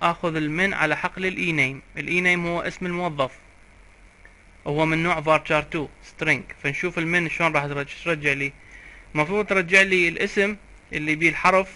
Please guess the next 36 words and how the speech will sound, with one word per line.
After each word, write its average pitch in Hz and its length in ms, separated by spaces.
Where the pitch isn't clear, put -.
اللي 156 260
أقل 185 340
آسكي، - 380
اللي 143 200
هو 143 120
الأي 170 400
أقل 180 260
آسكي 165 460
من 151 180
الزت، 139 480
فراح 147 240
تر-، 156 240
تاخذ 165 300
المن 165 420
الاسم 165 340
اللي 165 160
يبدي 170 220
بالأي، 143 360
وإذا 151 200
عندي 156 280
أكثر 185 240
من 180 120
اسم 170 320
يبدي 170 280
بأي 170 280
راح 156 140
تمشي 151 340
على 147 220
ثاني 147 260
حرف، 143 240
ثالث 147 280
حرف، 170 320
وهكذا. 143 460
فإذا 160 380
أصغر 185 340
اسم 160 320